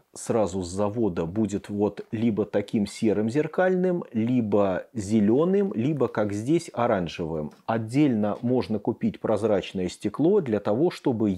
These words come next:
ездить при плохой погоде, либо вечером. На всех стёклах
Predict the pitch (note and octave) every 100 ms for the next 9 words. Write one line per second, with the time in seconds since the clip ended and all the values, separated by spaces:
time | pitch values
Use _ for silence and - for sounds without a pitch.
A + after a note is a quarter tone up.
0 | F#2 C3+ D#3+ - C#3 B2 - A2+ G#2 A#2+
1 | B2 A2 G2+ - G#2+ A#2 B2 F3 G#3+ C#3
2 | G#2 C#3+ B2+ A2 F#2 - - B1 - _
3 | - B2 C#3 D#3 - - - - D3+ A2+
4 | - - C3 - G2+ F#2